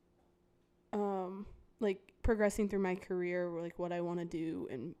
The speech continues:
and be and feel like I have a purpose in this world, um, is also something, uh, that I would say would be an ultimate goal for me. But I don't think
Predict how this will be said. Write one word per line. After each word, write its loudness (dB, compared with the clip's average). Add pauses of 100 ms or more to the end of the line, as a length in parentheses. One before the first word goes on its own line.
(100)
and 0
be -8
and -4
feel 2
like -2
I -4
have -4
a -6
purpose -2
in 0
this -4
world, -6 (640)
um, -6 (720)
is 2
also 2
something, -2 (880)
uh, -2
that 2
I -2
would -2
say 0
would -2
be 0
an 0
ultimate -2
goal 0
for -4
me. 2
But 0
I 4
don't 2
think -2